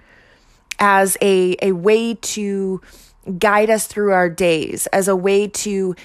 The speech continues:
keep track of things, to create structure, right? And time doesn't actually, and, and hold on to your seats when I say this,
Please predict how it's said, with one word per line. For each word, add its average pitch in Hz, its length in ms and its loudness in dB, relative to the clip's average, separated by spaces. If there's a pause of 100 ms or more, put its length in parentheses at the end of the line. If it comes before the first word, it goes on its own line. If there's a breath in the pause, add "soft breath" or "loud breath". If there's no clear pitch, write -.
(140 loud breath)
keep - 360 -6
track 190 600 -2
of 170 120 -6
things, 156 460 -6
to 170 340 -4
create 208 540 0
structure, 175 920 -4 (500 loud breath)
right? 185 400 2
And 202 400 2 (920 soft breath)
time 214 720 2 (800)
doesn't 254 500 2
actually, 196 1080 0
and, 180 280 -2
and 180 160 0
hold 190 240 -2
on 196 160 0
to 185 140 -6
your 170 100 0
seats 185 340 -4
when 170 120 -4
I 160 100 -2
say 190 280 -2
this, 156 400 -2